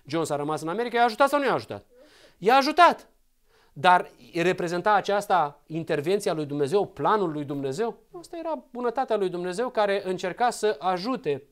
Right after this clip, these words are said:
poporul acesta ca să mai rămâne bruma aceasta de măcar ceva prin care copiii copiilor lor, adică noi astăzi, să putem să înțelegem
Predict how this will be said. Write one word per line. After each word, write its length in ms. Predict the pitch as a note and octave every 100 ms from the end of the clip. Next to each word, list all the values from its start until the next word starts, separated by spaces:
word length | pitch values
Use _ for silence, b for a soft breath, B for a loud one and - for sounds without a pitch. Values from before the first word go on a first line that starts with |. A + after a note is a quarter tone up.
| _
poporul 480 | F3+ E3+ A#3 G3+ C#3
acesta 420 | C3 G#3 G#3 B3 B B B B
ca 140 | F#3+
să 120 | F#3
mai 180 | F#3+ F#3+
rămâne 400 | G3 A3 C4 F#3+
bruma 440 | B2+ F3 B3+ G3
aceasta 420 | E3 D#3+ A3 - D#3+
de 140 | E3
măcar 540 | D#3+ D#3 G3 A3 F3+ b b b b
ceva 640 | - F3+ D#3+ G#3 B3 G3+ b b -
prin 200 | G3 F#3+
care 260 | G#3+ G3
copiii 800 | F3+ F#3+ F#3 - B3+ G#3+ D3+ A2+ -
copiilor 640 | F3+ E3+ A3 F#3+ D3 C3
lor, 280 | D#3+ F3 G3+
adică 320 | E3 E3 D#3+
noi 340 | D#3 G3+ E3+
astăzi, 480 | C3+ D3 - A3 A3
să 100 | G#3
putem 320 | G3 F3+ A#3+
să 140 | A#3+ G3
înțelegem 720 | E3+ F3 F#3+ A#3+ D#3+ F#3+